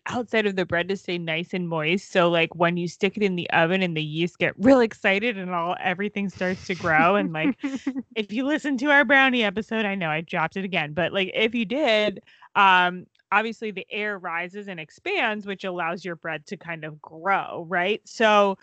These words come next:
Speaker 1: um, the heat allows it to rise, and then you're gonna see all of this happening. But if your bread has this really, really firm structure, nothing's gonna happen. It's just gonna kinda sit there,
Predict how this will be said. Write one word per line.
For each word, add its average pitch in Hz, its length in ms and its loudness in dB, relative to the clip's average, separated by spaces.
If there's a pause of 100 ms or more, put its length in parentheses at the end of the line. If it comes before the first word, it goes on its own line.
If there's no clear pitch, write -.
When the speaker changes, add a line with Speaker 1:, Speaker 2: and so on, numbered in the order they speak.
(320)
Speaker 1:
um, 165 580 2 (580)
the 208 180 0
heat 240 280 -4
allows 190 380 4
it 175 140 -10
to 180 160 -12 (760)
rise, 226 600 2
and 185 200 -8
then 180 140 -8
you're 175 120 -10
gonna 175 220 -8
see 214 220 -8
all 185 200 2
of 165 80 -10
this 170 180 -6
happening. 214 640 -2
But 190 180 2
if 190 180 -2
your 196 140 -2
bread 247 500 4
has 202 280 0
this 185 280 -10 (140)
really, 226 340 0
really 208 280 2
firm 175 340 -2
structure, 202 640 2 (300)
nothing's 277 380 2
gonna 247 220 2
happen. 262 360 2
It's 190 120 -4
just 247 220 -8
gonna 214 220 -2
kinda 214 360 -4
sit 285 300 -2
there, 196 340 2